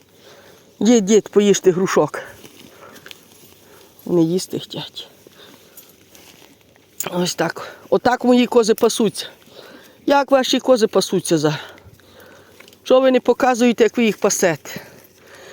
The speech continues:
Мандаринка? Тобі вже скоро можна буде натягати резинки, так що ти не дуже.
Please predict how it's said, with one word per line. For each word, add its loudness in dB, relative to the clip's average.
Мандаринка? 0
Тобі 6
вже 4
скоро 2
можна 4
буде 2
натягати 2
резинки, 2
так -2
що 0
ти 2
не 4
дуже. 2